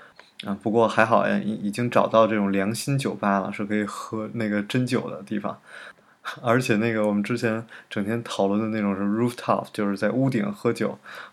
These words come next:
北京有时有各种各样的这种方面的酒吧，会让我们欣喜若狂，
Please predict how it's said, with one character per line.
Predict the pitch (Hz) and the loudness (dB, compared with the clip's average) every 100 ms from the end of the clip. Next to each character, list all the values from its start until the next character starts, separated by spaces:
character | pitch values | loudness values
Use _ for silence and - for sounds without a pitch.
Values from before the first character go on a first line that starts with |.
| - | -4
北 | 101 | -2
京 | 113 | 2
有 | 107 | 0
时 | 98 | 2
有 | 104 | 0
各 | 101 135 | 2 0
种 | 104 | 2
各 | 107 | 4
样 | 104 | 4
的 | |
这 | 101 | 2
种 | 110 98 | 0 -2
方 | 98 107 | -2 2
面 | 104 | 2
的 | 101 | 2
酒 | 101 98 | -2 -8
吧， | 98 98 98 | -6 -8 -4
会 | 110 | 0
让 | 104 101 | 4 4
我 | |
们 | 98 98 - - - - | 2 -6 -12 -20 -20 -10
欣 | - 202 | 4 4
喜 | 101 | 6
若 | 101 107 | 2 2
狂， | 101 - 95 98 | 0 -2 -4 -4